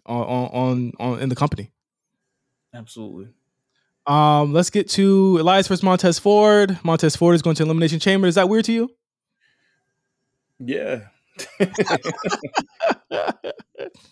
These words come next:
Speaker 2: Yeah. Why would it not be? I don't like, uh, putting one profit necessarily ahead of the other, unless this is actually s-, beginning a feud, but I don't even like I don't even like them feuding, to be honest with you.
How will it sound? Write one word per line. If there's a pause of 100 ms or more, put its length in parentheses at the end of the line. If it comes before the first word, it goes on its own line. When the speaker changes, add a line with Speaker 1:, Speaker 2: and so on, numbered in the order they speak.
(200)
Speaker 2:
Yeah.
Why
would
it
not
be? (240)
I
don't
like, (840)
uh, (400)
putting
one
profit (120)
necessarily (180)
ahead
of
the
other, (180)
unless
this
is
actually
s-,
beginning
a
feud,
but
I
don't
even
like (560)
I
don't
even
like
them
feuding,
to
be
honest
with
you.